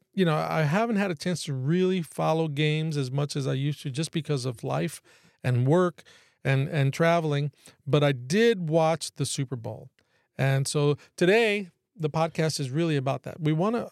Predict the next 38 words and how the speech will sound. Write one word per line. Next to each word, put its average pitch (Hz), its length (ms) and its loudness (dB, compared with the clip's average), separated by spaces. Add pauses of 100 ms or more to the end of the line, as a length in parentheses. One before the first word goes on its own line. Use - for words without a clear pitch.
uh, - 160 -10
you 170 120 0
know, 147 100 2
I, 143 260 2
I - 40 2
wanna 175 280 0
have 160 160 2
a 131 60 -8
conversation 151 540 -2
with 135 140 -2
you 135 100 0
about 170 360 0 (360)
sports - 640 -2 (640)
and 151 760 2
the 151 120 4
lessons 165 540 0
from 170 180 -4
sports 170 460 -2
that 143 140 -4
translate 156 480 0
to 143 80 -4
life. 151 380 0
And, 143 120 -4 (320)
and 151 140 4
I 196 180 4
believe 175 380 0
that 160 100 2
a 147 60 2
lot 151 220 2
of 170 80 0
these 143 180 -2
lessons, 151 460 0 (360)
you 160 100 0
know, 156 120 2
we 165 200 2
could, 156 300 -2
we 165 180 0
could 147 240 -2